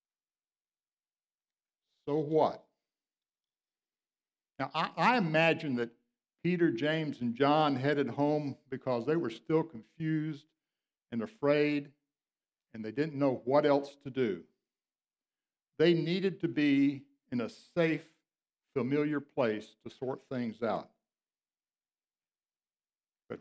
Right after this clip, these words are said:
why Thomas and Nathaniel and whoever the other two were? Now, I imagine that they were just as confused and afraid as Peter, James, and John, but three years with Jesus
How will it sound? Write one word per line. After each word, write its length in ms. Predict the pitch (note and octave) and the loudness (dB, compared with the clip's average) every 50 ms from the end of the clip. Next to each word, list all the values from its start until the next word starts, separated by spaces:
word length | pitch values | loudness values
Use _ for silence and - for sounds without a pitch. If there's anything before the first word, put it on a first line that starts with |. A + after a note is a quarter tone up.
| _ - | _ -4
why 260 | B2 C#3 E3+ F#3 F3 | -2 0 0 -2 -4
Thomas 520 | F3+ - - D3 D#3 E3+ F3 F3+ F3 - | -6 -8 -6 -4 -4 -2 -4 -4 -8 -8
and 120 | E3 D#3 D3+ | -10 -8 -8
Nathaniel 600 | D3 C#3 - D3+ D3 F3 F#3+ F3 B2+ G#2 F2 - _ _ _ _ _ _ _ _ _ _ _ - | -8 -8 -4 -2 -2 -2 -2 -2 -4 -6 -8 -10 _ _ _ _ _ _ _ _ _ _ _ -16
and 100 | G#2+ G#2 - | -14 -12 -6
whoever 340 | D#3 D3+ C#3+ D3+ C#3+ D3 C3+ | 0 2 2 4 4 2 0
the 160 | A#2+ B2+ C3 | 0 2 0
other 200 | D3 E3 E3+ C#3+ | 0 0 0 -4
two 280 | - - - B2 G#2+ G2+ | -6 -6 -6 -6 -6 -6
were? 320 | F#2+ F#2+ F#2 E2+ - - _ _ _ _ _ _ _ _ _ _ _ _ _ _ _ _ _ _ _ _ _ _ _ _ _ - | -6 -6 -6 -8 -8 -14 _ _ _ _ _ _ _ _ _ _ _ _ _ _ _ _ _ _ _ _ _ _ _ _ _ -10
Now, 140 | A#2 G#2+ - _ _ _ _ _ _ _ - | -10 -10 -10 _ _ _ _ _ _ _ -4
I 200 | - D3 F3 G3 | 0 2 4 4
imagine 600 | F3 D3 C#3 D#3 F3+ G#3+ A3+ G3+ D#3 B2+ C3 C3+ C#3 | 4 4 6 6 8 8 8 6 4 2 -2 0 2
that 140 | C#3+ C#3 C#3+ | 0 2 4
they 120 | D#3+ D#3 | 4 4
were 140 | D3+ C#3 A#2+ | 4 4 2
just 340 | - C#3+ D3 C#3 C#3+ - D3+ | 2 0 -2 -2 -2 -4 -8
as 100 | C3+ - | -10 -10
confused 640 | - C#3 B2 - - D#3+ D3+ D3 D#3 C#3+ - - | -8 -10 -10 -8 -4 2 4 4 4 4 0 -2
and 80 | C3+ A#2 | -6 -6
afraid 480 | - - - D#3+ D#3+ E3+ D#3+ C#3+ B2+ | -6 -2 2 4 6 6 6 4 2
as 120 | A#2+ A2 - | 0 -4 -6
Peter, 380 | _ - D#3+ D#3+ C3+ C#3+ B2 | _ -8 -8 -6 -4 -4 -6
James, 400 | A2 B2 C3+ C#3 C#3+ C#3+ B2 - | -4 -2 2 2 2 2 0 -2
and 160 | A#2+ A#2 A2 | -2 -4 -2
John, 440 | G#2 C#3 C#3+ D3+ D3 C#3 B2+ A#2+ A#2 - _ _ _ _ _ _ _ _ - | 2 2 4 4 4 2 2 0 -4 -8 _ _ _ _ _ _ _ _ -6
but 180 | D#3 D#3 - | -6 -6 -4
three 180 | - F#3+ A#3 B3 | -2 0 0 2
years 500 | A#3 A3+ A3+ A#3 A#3+ A#3+ A3 G3 G#3 F#3 | 2 2 2 2 4 4 4 2 2 2
with 200 | F3 - A2+ - | 0 0 0 -2
Jesus 720 | - F#3+ G#3+ A3+ G#3+ D#3+ - A#2+ A#2+ G#2+ G#2 - - - | -4 0 2 2 2 2 0 -2 -4 -4 -6 -8 -14 -16